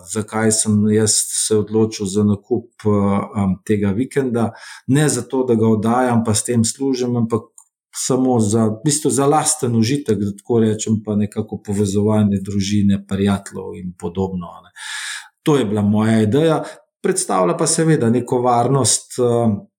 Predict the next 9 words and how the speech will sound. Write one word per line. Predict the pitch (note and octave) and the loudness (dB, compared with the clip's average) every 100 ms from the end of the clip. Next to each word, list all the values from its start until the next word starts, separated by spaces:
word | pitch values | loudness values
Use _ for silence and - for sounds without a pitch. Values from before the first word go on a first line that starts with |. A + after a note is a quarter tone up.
| _ _ _ - | _ _ _ -2
če | A2 | 0
se | - G2 | 0 0
bo | G2+ | -4
kriza | - A#2+ A#2 G#2 G2 G2+ G2 A2 | -2 0 0 0 0 -2 -6 -6
še | G#2+ A#2+ | -4 -2
bolj | G2+ A2 G#2+ | 0 0 0
stopnjevala, | G#2+ - G#2+ G#2 G#2+ G#2+ | -2 0 2 2 2 2
še | G2+ G#2 | 0 0
vedno | G#2 G2 F#2+ F2+ | 0 2 0 -2